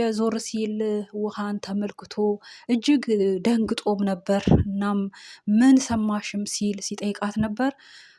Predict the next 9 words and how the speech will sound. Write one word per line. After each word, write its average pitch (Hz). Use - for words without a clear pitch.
ውሃም 320
ያው 220
ፈሪ 220
እንደመሆኗ 208
«ምንም 277
አልሰማውም» 208
እያለች 196
ስትል 202
እንግዲህ 202